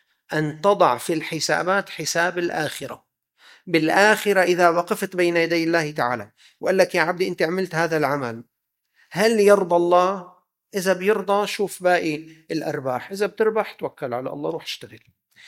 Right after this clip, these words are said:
بس إذا الله ما بيرضى هذا العمل، لو رفقاتك قالوا لك بتربح المية، ميتين، المية، خمسمية، المية ألف، إذا الله والآخرة لا ترضى، نصيحة، قل له: "أنا بعتذر".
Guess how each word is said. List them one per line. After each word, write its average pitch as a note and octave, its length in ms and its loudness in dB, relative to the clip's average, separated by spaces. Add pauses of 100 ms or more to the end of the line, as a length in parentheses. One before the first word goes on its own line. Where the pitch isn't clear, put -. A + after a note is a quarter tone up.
(240)
بس F3+ 240 2
إذا F3+ 220 0
الله A3+ 300 4
ما G#3 200 2
بيرضى A3 360 2
هذا D#3+ 320 2
العمل، C3+ 720 -2 (500)
لو G#3+ 180 4
رفقاتك G#3 580 2
قالوا F#3 280 2
لك F3 200 0
بتربح E3+ 500 -6
المية، F3 460 -2
ميتين، C#3 560 -6
المية، E3+ 400 -2
خمسمية، D3 720 -6 (320)
المية G3 580 4
ألف، - 500 -4 (220)
إذا D3+ 320 -2
الله D3+ 560 0 (140)
والآخرة D#3+ 680 2
لا E3 240 4
ترضى، F#3 720 2 (340)
نصيحة، E3+ 500 -2
قل D#3 220 -2
له: D3 160 0
"أنا D3 400 -6
بعتذر". G#2+ 480 -12